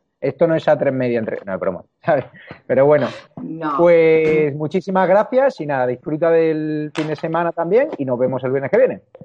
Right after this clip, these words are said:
Speaker 2: De
Speaker 1: Y te
Speaker 2: acuerdo.
Speaker 1: seguimos en tu canal de YouTube, Genio Digital. Abrazo
Speaker 2: Una,
Speaker 1: fuerte.
Speaker 2: un abrazo para todos, eh, de verdad, y mucha suerte, de verdad, a todos.
Speaker 1: Y por cierto, en el siguiente programa ya me contarás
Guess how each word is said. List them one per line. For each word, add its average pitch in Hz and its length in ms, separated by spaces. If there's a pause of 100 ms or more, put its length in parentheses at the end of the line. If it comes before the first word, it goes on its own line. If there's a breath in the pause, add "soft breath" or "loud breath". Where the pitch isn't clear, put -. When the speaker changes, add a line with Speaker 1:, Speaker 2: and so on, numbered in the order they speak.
Speaker 2:
De 175 80
Speaker 1:
Y 160 60
te 151 60
Speaker 2:
acuerdo. 175 260
Speaker 1:
seguimos 170 440
en 180 120
tu 165 160
canal 165 340
de 165 100
YouTube, 165 480
Genio 151 200
Digital. 113 420 (300)
Abrazo 160 360
Speaker 2:
Una, 170 200
Speaker 1:
fuerte. 160 260 (320)
Speaker 2:
un 214 160
abrazo 233 840
para 196 300
todos, 226 560
eh, 185 420
de 175 120
verdad, 196 540 (100)
y 185 400
mucha 196 240
suerte, 170 420
de 151 100
verdad, 151 280 (240)
a 156 100
todos. 143 480 (240)
Speaker 1:
Y 147 120
por 127 280
cierto, 156 560
en 117 160
el 113 160
siguiente 123 380
programa 147 420
ya 156 100
me 156 120
contarás 151 640